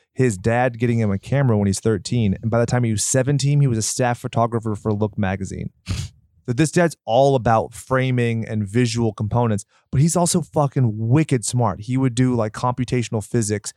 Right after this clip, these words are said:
as, like, a recreational thing. He very much an Einstein when it came to, like, performance in school.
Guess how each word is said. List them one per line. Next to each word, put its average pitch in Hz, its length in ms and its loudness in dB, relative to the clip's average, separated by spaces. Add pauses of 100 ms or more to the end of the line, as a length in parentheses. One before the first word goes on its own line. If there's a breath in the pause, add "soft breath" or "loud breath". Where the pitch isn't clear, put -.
(160)
as, 110 140 0
like, 107 80 -2
a 104 80 -2
recreational 110 760 -2
thing. 98 440 -2 (300)
He 139 240 0
very 160 240 2
much 156 160 2
an 127 60 0
Einstein 113 640 0
when 98 100 0
it 107 60 -8
came 113 200 0
to, 110 100 0
like, 101 140 -2 (140)
performance 139 460 0
in 135 80 0
school. 139 340 -2